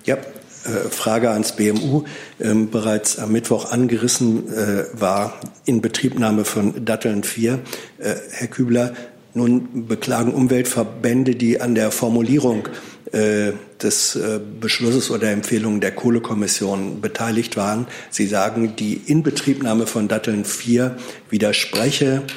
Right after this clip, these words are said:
äh, der Zusage der Bundesregierung, die Empfehlungen eins zu eins umzusetzen.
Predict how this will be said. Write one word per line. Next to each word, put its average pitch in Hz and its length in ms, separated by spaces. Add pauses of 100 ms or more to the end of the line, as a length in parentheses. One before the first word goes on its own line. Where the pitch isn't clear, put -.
(300)
äh, 104 380
der 104 200
Zusage 107 480
der 95 140
Bundesregierung, 113 920
die 95 120
Empfehlungen 107 600
eins 101 300
zu - 80
eins 95 240
umzusetzen. - 640